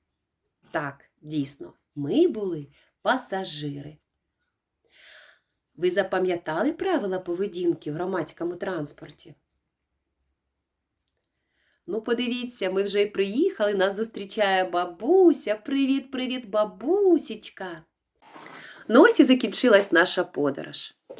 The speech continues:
Нам же час вирушати додому. Ми допомогли Оленці доїхати до бабусі. А скажіть мені,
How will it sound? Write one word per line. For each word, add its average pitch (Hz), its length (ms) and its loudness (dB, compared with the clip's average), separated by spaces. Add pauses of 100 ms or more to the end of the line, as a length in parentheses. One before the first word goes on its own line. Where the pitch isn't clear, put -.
(380)
Нам 196 240 8
же 196 120 4
час 214 400 6
вирушати 180 600 2
додому. 277 840 4 (420)
Ми 247 100 6
допомогли 285 600 8 (100)
Оленці 233 520 2
доїхати 190 580 2
до 165 160 4
бабусі. 208 800 2 (480)
А 160 120 4
скажіть 190 440 0
мені, 165 320 2